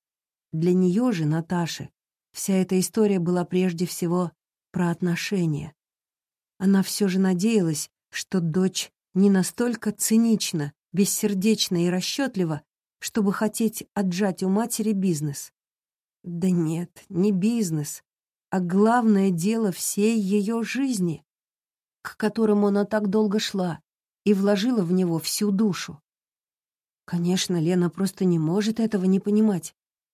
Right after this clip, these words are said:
Просто она вот такая инфантильная, еще глупенькая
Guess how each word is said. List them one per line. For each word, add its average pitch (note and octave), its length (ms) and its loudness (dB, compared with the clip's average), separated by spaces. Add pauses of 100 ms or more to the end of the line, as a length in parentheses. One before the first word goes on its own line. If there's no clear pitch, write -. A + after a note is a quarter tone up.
(440)
Просто F#3+ 340 -4
она A3 200 2
вот A3 180 -4
такая A3+ 400 -2
инфантильная, A3 880 0 (500)
еще F#3 340 -4
глупенькая F3 800 0